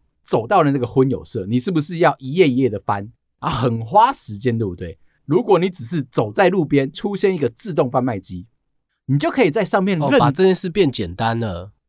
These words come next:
Speaker 1: 花的时间是你的时间，再来是你不会被那些话术给影响。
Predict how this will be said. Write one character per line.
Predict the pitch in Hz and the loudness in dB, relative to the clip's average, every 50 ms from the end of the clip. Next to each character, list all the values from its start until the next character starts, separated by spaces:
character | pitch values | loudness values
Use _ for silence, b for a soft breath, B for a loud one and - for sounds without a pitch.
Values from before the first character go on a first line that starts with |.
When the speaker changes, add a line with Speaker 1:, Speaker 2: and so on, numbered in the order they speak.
| _ _ _ | _ _ _
Speaker 1:
花 | _ - - 269 311 330 | _ 0 2 2 4 4
的 | 294 226 | 2 0
时 | - - 165 | -2 -4 0
间 | 160 185 190 190 | 4 4 4 4
是 | 180 220 208 | 4 -2 -2
你 | 185 147 104 87 | -2 -2 -2 -2
的 | 113 | -4
时 | 120 - - 95 | -6 -6 -8 -8
间， | 90 117 110 | -8 -8 0
再 | 247 247 214 | 2 4 4
来 | 180 160 | 4 4
是 | 180 202 147 - - _ _ _ _ - | 2 0 0 0 -4 _ _ _ _ 0
你 | 143 143 135 | 2 2 2
不 | - 170 | 2 2
会 | 170 233 233 190 | 4 4 4 4
被 | 151 - 220 165 | 4 2 2 2
那 | 143 160 151 | 2 0 2
些 | 147 160 | 2 2
话 | 160 160 - - - 392 160 127 | 2 0 0 0 2 2 2 0
术 | - - - 135 | -2 -4 -4 -6
给 | 117 110 90 82 | -4 -6 -10 -10
影 | 82 90 110 | -12 -12 -12
响。 | 110 - 95 | -12 -12 -12